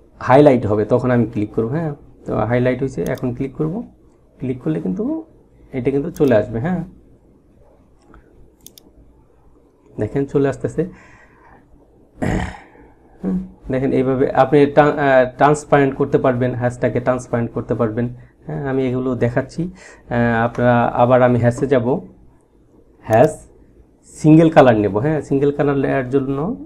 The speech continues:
এখানে ক্লিক করব। ক্লিক করে এখানে সলিড নিয়ে নেব। হ্যাঁ, সলিড নিয়ে নিয়ে আমরা সিঙ্গেল করতে পারবো। দেখেন, এটার মধ্যে ক্লিক করলে দেখেন সিঙ্গেল কালার হয়ে গিয়েছে, মানে সলিড কোনো কালার হয়ে গিয়েছে। হ্যাঁ, তো সলিড এইভাবে আমরা,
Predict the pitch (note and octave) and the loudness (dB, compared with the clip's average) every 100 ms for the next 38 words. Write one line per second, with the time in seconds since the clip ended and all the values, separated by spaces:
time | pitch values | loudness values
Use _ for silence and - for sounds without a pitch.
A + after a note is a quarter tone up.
0 | - C3 B2 C3 B2+ C3 B2+ D3 D#3+ A#3+ | -14 -10 -4 -4 -4 -8 -4 -4 -4 -6
1 | - - - - B2+ B2+ - F3 B3+ - | -10 -20 -20 -14 -10 -10 -6 -2 -2 -4
2 | B2 B2 A#2+ C#3 B2+ - A2 G#2 G#2 B2+ | -2 -2 2 2 2 0 -2 -2 -2 -4
3 | E3 D#3 - C3+ C3 C3 D#3 D#3+ E3 C#4+ | -6 -8 -8 -4 -2 -2 -2 -2 -2 -8
4 | - _ _ _ _ _ - B2 C#3 - | -10 _ _ _ _ _ -8 -2 -2 -2
5 | - C3 B2+ B2 G#2+ G#2 G2+ G#2+ A#2+ A#2 | -2 0 0 -2 0 0 0 -2 -2 -2
6 | B2+ B2 C3 C3 E3+ A3 A#2 - A2 - | -4 -4 -6 -4 -6 -4 -4 -4 -6 -4
7 | B2+ B2 B2 G#2+ G2 G#2 G2 G2+ - - | 0 0 2 2 2 0 -2 -8 -10 -20
8 | - A#2+ A2+ - C3+ C3+ B2+ - B2+ A#2 | -16 -8 -6 -2 2 2 2 -6 -2 0
9 | A2+ G#2+ F2+ G2+ F#2+ G#2 - D3+ F#3+ F#3 | 2 2 2 -4 -4 -8 -10 -12 -10 -12
10 | - _ _ _ - _ _ _ _ _ | -20 _ _ _ -20 _ _ _ _ _
11 | - A2+ C#3 C3 B2 C3 C3+ C3 C3 C3 | -8 -4 0 0 2 2 2 2 0 0
12 | C3+ | 0